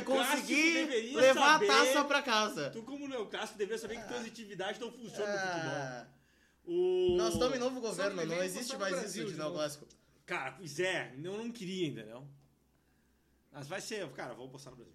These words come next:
Speaker 3: Brasil. E, de, e no top três?
Speaker 2: Quando forma unanimidade, dá
Speaker 1: Top
Speaker 2: merda.
Speaker 1: três, Inglaterra, Brasil e Argentina.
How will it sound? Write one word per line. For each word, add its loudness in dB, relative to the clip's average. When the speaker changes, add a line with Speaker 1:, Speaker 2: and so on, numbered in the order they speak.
Speaker 3:
Brasil. -12
E, -10
de, -6
e -10
no -12
top -14
três? -10
Speaker 2:
Quando -6
forma -2
unanimidade, -6
dá -6
Speaker 1:
Top -6
Speaker 2:
merda. -6
Speaker 1:
três, -4
Inglaterra, -10
Brasil -8
e -8
Argentina. -6